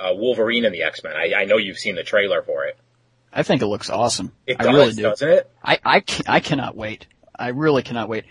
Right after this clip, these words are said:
Speaker 2: Steven Blum is one of the best voice actors out there.
Speaker 1: Hmm.
Speaker 2: I don't think he has quite the range that a lot of other voice actors do, but he's got one of those, those memorable voices that you know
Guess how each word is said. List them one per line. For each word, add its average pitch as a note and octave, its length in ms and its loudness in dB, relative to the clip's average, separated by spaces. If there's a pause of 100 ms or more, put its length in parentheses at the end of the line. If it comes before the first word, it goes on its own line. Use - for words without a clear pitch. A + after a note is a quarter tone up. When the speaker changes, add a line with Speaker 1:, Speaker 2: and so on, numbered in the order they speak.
(160)
Speaker 2:
Steven - 640 -2
Blum C3+ 260 2
is A#2 360 -6
one C3 140 -2
of B2+ 40 -2
the A#2 60 -6
best A#2+ 280 0
voice A#2 260 -6
actors A2+ 380 -6
out A2+ 180 -6
there. B2+ 220 0 (480)
Speaker 1:
Hmm. F2 180 -20
Speaker 2:
I B2 100 4
don't D#3 180 2
think C#3+ 200 -2
he C3+ 140 -6
has B2 240 2
quite B2 260 -4
the G#2+ 80 -12
range A2+ 400 -6
that D#3 140 -2
a C#3+ 40 2
lot C#3+ 180 2
of A#2+ 100 -4
other C#3 160 0
voice D#3 280 -4
actors D#3+ 320 0
do, D#3+ 300 -2 (160)
but A#2 280 2
he's C#3+ 180 -4
got C#3+ 180 2
one C3 140 -4
of A#2+ 80 -8
those, A2 280 -8 (140)
those A2 260 -8
memorable A#2+ 640 -4
voices A2+ 460 -4
that G2 120 -8
you B2+ 180 -4
know A#2+ 360 -2